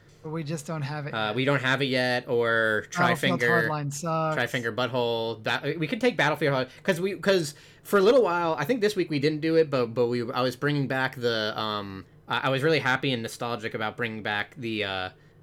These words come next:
Speaker 2: uh, May, uh, May the twenty-second be with you,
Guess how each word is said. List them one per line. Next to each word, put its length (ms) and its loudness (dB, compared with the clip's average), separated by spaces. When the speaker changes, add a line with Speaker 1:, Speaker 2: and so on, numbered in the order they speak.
Speaker 2:
uh, 340 -2
May, 360 -2
uh, 380 -2
May 300 2
the 380 0
twenty-second 760 -4
be 120 -6
with 180 -6
you, 220 -6